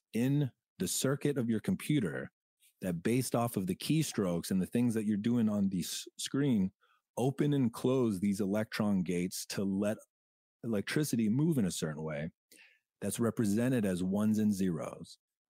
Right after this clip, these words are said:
that is then coded into a programming language, that is then coded into a operation system like Mac, and then you get icons.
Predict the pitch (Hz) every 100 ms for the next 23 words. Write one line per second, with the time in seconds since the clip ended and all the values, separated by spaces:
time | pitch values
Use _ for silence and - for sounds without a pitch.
0 | - 98 98 87 110 101 - 120 143 127
1 | 107 98 - 87 - 135 151 110 85 76
2 | 73 67 67 67 - - _ _ - 95
3 | 90 107 127 123 - 123 123 110 101 -
4 | 123 120 107 95 87 80 - _ 120 139
5 | 120 104 90 - 85 80 82 - 82 -
6 | 80 73 71 - _ _ _ 85 80 -
7 | _ _ _ _ 90 82 - - _ _
8 | _ _ _ 101 107 104 98 101 110 -
9 | - - -